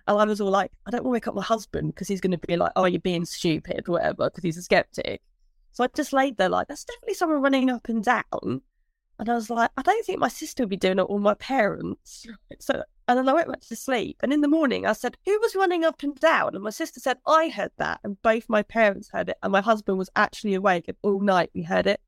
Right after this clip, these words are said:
all night. Yeah. And he went, "Oh, that was a bit weird, wasn't it?" That was like, that's the most him admitting something paranormal you'll ever get with my husband. <laughs>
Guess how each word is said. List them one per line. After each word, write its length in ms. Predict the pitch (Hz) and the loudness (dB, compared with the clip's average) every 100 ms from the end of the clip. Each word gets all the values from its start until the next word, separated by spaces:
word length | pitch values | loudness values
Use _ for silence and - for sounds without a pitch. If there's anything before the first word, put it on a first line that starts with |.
| _ | _
all 220 | - 180 170 | -2 -2 2
night. 360 | 160 - - _ _ _ _ _ _ _ | 2 2 0 _ _ _ _ _ _ _
Yeah. 320 | 254 262 180 - _ - | 0 2 0 -2 _ -4
And 100 | 233 | 0
he 160 | 311 | 0
went, 240 | 262 226 - _ - | 2 0 -2 _ -6
"Oh, 120 | 539 554 | -2 0
that 60 | |
was 100 | 339 | -2
a 40 | 214 | -2
bit 160 | - | -2
weird, 340 | 156 175 208 311 | -2 -2 -2 -2
wasn't 280 | 466 381 185 | 2 2 2
it?" 220 | 143 - _ _ _ _ _ _ _ _ _ _ _ _ | -2 -2 _ _ _ _ _ _ _ _ _ _ _ _
That 120 | 262 | 2
was 140 | 269 269 | 2 2
like, 80 | 254 | 0
that's 180 | 220 - - _ | 0 -2 -20 _
the 80 | 247 | -2
most 300 | 269 277 - | 0 -2 -6
him 220 | 269 240 | -4 -2
admitting 340 | 233 254 226 | 0 0 0
something 160 | 220 226 | -2 -4
paranormal 560 | - 214 226 220 190 190 | 0 2 2 0 0 0
you'll 140 | 196 | 2
ever 180 | 190 185 | 2 0
get 260 | 185 165 - | 0 -2 -2
with 120 | 160 | -2
my 120 | 165 | 0
husband. 480 | 160 156 - - 220 | 2 0 0 -2 0
<laughs> 280 | 294 - 359 | -2 -2 -2